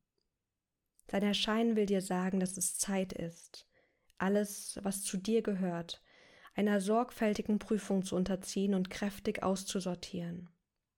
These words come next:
Stelle dich darauf ein, das eine oder andere loslassen zu müssen, bevor du deine Reise zielstrebig fortsetzen kannst.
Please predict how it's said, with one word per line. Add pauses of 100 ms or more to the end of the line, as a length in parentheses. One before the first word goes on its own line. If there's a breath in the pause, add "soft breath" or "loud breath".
(1500 loud breath)
Stelle
dich
darauf
ein,
das
eine
oder
andere
loslassen
zu
müssen,
bevor
du
deine
Reise
zielstrebig
fortsetzen
kannst.